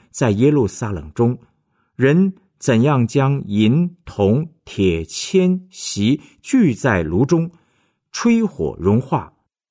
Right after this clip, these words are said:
照样我也要发怒气和愤怒，将你们聚集放在城中，融化你们。”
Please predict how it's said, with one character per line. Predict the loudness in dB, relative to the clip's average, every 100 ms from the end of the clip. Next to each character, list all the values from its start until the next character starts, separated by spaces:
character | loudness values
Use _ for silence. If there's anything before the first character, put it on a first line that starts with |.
| _ _ _
照 | 0 2 2
样 | 2 -2 -4 _ _ 0
我 | 2
也 | 2 2
要 | 2 0
发 | -2 -2 0 2
怒 | 2 2
气 | -2 -6 -6
和 | -4 -4
愤 | -4 0 2 2
怒， | 0 -4 _ _ _ _ -8
将 | 0 0 2
你 | 0
们 | -2 -4 -4
聚 | -2 0 0
集 | -2 -8 -6
放 | -2 -2
在 | -2 -4 -6
城 | -6 -2 0
中， | 2 0 -4 _
融 | -2 2 4 2
化 | 0 -2 -4
你 | -8
们。” | -10 -16